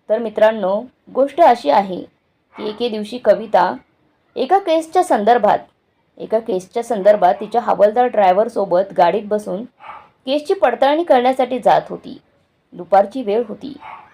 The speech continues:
त्यामुळे तिला खूप भूक लागली होती. ती तिच्या कॉन्स्टेबल ड्रायव्हरला सांगते, "इकडे कुठेतरी जेवणाचं हॉटेल असेल त्या ठिकाणी गाडी थांबवा, मला खूप भूक लागली आहे. आधी जेवण करून घेऊया, मग केसच्या,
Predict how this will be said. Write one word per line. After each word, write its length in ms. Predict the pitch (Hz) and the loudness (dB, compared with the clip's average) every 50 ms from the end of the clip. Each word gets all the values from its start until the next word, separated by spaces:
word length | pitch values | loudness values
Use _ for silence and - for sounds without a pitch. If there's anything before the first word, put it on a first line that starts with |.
| _ _ _ _ _ _ - | _ _ _ _ _ _ -2
त्यामुळे 240 | 247 285 320 349 | 0 2 2 2
तिला 160 | 370 339 339 339 | 4 2 2 2
खूप 220 | 349 - 330 294 | 2 -2 -6 -6
भूक 240 | 254 247 277 277 262 | -4 -4 -6 -2 2
लागली 280 | 214 180 170 180 180 | 2 2 2 0 -6
होती. 360 | 175 175 165 160 - - - - _ _ _ _ _ _ _ _ _ _ _ | -10 -10 -12 -12 -12 -14 -16 -16 _ _ _ _ _ _ _ _ _ _ _
ती 60 | 196 | -20
तिच्या 240 | 180 - - 214 233 | -20 -4 -2 -2 0
कॉन्स्टेबल 680 | - - 196 180 180 180 - 233 220 196 185 175 202 | 0 0 0 0 -2 -2 -2 -4 0 4 4 4 4
ड्रायव्हरला 500 | 196 190 170 160 160 175 180 202 220 226 | 4 4 4 4 4 4 2 2 0 0
सांगते, 560 | 220 - - 175 185 190 - 226 202 - - - _ _ _ _ _ _ _ _ _ _ _ _ _ | 0 0 -2 -2 -2 -6 -6 -8 -8 -8 -10 -14 _ _ _ _ _ _ _ _ _ _ _ _ _
"इकडे 240 | 208 196 - 302 359 | -14 -6 0 0 0
कुठेतरी 400 | 359 349 - 349 - 339 339 330 | 0 2 0 0 0 0 -2 0
जेवणाचं 420 | 262 254 226 220 226 254 254 294 | 0 0 2 2 2 2 2 2
हॉटेल 360 | 269 208 190 196 196 226 240 233 | 0 2 0 0 2 2 2 2
असेल 360 | 202 190 - 190 196 208 208 | 0 0 -2 -4 -6 -4 0
त्या 120 | 220 220 | 0 0
ठिकाणी 360 | 220 220 220 214 196 185 208 | 0 -2 -4 -4 -4 -4 -2
गाडी 260 | 226 214 185 170 190 208 202 | 0 0 2 2 0 -2 -4
थांबवा, 400 | 214 170 170 160 - - 113 - - _ _ _ _ _ _ _ _ _ - | -6 -8 -4 -2 0 0 0 -2 -4 _ _ _ _ _ _ _ _ _ -6
मला 160 | 180 180 202 214 - | -2 -2 0 -2 -4
खूप 120 | - 247 | -10 -14
भूक 280 | 220 190 202 240 - 233 | -10 -8 -8 -8 -6 -2
लागली 280 | 196 170 160 165 165 | -2 -2 -2 0 -2
आहे. 240 | 156 156 165 165 156 - - _ _ _ _ _ _ _ _ _ _ _ _ _ _ _ - | -2 -2 -2 -6 -12 -14 -16 _ _ _ _ _ _ _ _ _ _ _ _ _ _ _ 0
आधी 200 | 208 202 262 320 | 0 0 0 0
जेवण 300 | 254 294 277 285 320 339 | 2 2 4 4 4 4
करून 300 | 339 330 285 294 302 285 | 4 4 4 4 2 2
घेऊया, 360 | 262 254 240 233 220 220 247 | 2 4 4 6 4 4 2
मग 140 | 262 240 254 | 2 0 -2
केसच्या, 720 | 254 - 226 190 190 185 - - - 208 165 151 170 202 | -2 -2 0 0 0 -2 -4 0 2 2 2 2 0 -4